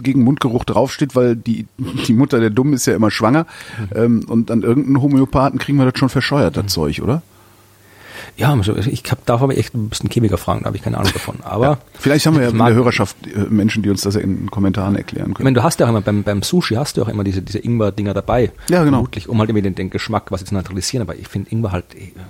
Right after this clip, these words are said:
Speaker 1: Um den fiesen
Speaker 2: macht ja
Speaker 1: Fischgeschmack zu neutralisieren, das kann
Speaker 2: Ich
Speaker 1: natürlich
Speaker 2: mag
Speaker 1: sein.
Speaker 2: Ingwer halt nicht. Also gerade so in irgendwie so, so indischen Gerichten, so ein bisschen Ingwer irgendwie, das ist so frischen Ingwer reingerieben, aber auch Ingwer-Tee und das alles. Uah,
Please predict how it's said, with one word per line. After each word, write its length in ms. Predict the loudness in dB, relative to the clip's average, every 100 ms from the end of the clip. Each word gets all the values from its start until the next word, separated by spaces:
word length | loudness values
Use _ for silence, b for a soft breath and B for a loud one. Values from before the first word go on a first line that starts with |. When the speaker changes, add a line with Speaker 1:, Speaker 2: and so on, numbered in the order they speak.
| -20 -2
Speaker 1:
Um 100 | 2
den 120 | 2
fiesen 360 | 0 2 4 4
Speaker 2:
macht 40 |
ja 60 | 2
Speaker 1:
Fischgeschmack 480 | 2 0 0 -2 0
zu 80 |
neutralisieren, 480 | 2 2 0 -2 -2
das 100 | -2
kann 120 | 0
Speaker 2:
Ich 100 | 0
Speaker 1:
natürlich 60 | 2
Speaker 2:
mag 100 | 0
Speaker 1:
sein. 160 | 2 2
Speaker 2:
Ingwer 140 | 2
halt 160 | 0 0
nicht. 160 | 0
Also 160 | 0 -2 B B -8
gerade 260 | 0 0 0
so 80 | 0
in 180 | -2
irgendwie 240 | -2 0 0
so, 140 | 0
so 140 | 0 2
indischen 420 | 2 2 4 4
Gerichten, 380 | 4 2 0 0
so 80 |
ein 60 | 0
bisschen 260 | 0 -2 0
Ingwer 300 | 0 2 2
irgendwie, 180 | 2 0
das 160 | 0
ist 120 | -2
so 80 | -6
frischen 300 | -2 -2 0
Ingwer 240 | 0 0 0
reingerieben, 460 | 0 0 2 2 2
aber 180 | 2 -2 B -8
auch 100 | -6
Ingwer-Tee 720 | 2 2 2 -2 0 0 2 2
und 100 | 2
das 80 |
alles. 200 | -2 -2
Uah, 380 | 2 2 2 -2